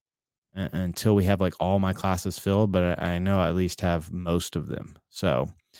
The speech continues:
yeah, we'll see. <laughs>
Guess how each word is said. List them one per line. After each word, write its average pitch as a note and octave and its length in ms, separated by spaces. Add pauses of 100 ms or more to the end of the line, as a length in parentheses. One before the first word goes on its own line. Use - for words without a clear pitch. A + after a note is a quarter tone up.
(380)
yeah, B2 180 (1300)
we'll G2 120
see. - 260 (300)
<laughs> F2 100